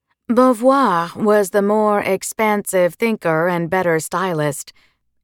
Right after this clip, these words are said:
dialectical, subtle, fluent in biology, psychoanalysis, sociology, anthropology, political theory,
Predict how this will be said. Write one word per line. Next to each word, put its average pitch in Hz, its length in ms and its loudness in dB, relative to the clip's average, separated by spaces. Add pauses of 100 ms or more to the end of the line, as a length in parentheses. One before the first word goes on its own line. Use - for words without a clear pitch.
(140)
dialectical, 160 920 -4 (160)
subtle, 147 560 -6 (420)
fluent 180 480 0
in 165 200 -2
biology, 175 960 -2
psychoanalysis, 170 1300 -2
sociology, 170 1120 -2
anthropology, 170 960 -6 (220)
political 180 560 0
theory, 202 500 -4